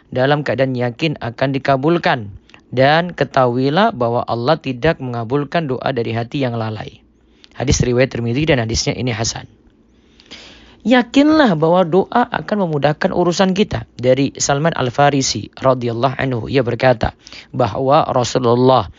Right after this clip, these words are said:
sallallahu alaihi wasallam bersabda, "La yaruddul qada'a illa du'a, wa la yazidu fil umuri illa al bir."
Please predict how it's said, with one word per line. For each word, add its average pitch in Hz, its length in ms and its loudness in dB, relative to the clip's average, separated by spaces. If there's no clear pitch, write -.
sallallahu 120 560 -2
alaihi 127 160 -8
wasallam 143 560 -6
bersabda, 120 640 -10
"La 160 480 2
yaruddul 151 800 -4
qada'a 143 800 -4
illa 165 320 -4
du'a, 170 560 -4
wa 147 160 4
la 180 80 4
yazidu 165 560 0
fil 156 160 -4
umuri 180 480 -4
illa 185 320 -2
al 196 160 -2
bir." 185 240 2